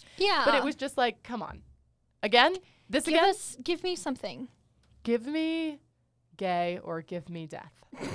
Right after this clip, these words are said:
Speaker 1: That is
Speaker 2: Write that on my tombstone. Pretty much.
Speaker 1: Yeah, I agree.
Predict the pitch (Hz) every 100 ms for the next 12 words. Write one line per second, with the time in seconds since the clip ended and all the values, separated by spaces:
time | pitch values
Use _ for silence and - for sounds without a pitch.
0 | - - _ _ _ _ _ _ 311 330
1 | 349 311 180 175 208 190 208 233 294 349
2 | - - - _ _ _ _ _ _ _
3 | _ _ - 165 170 - - - _ -
4 | 269 226 269 269 220 214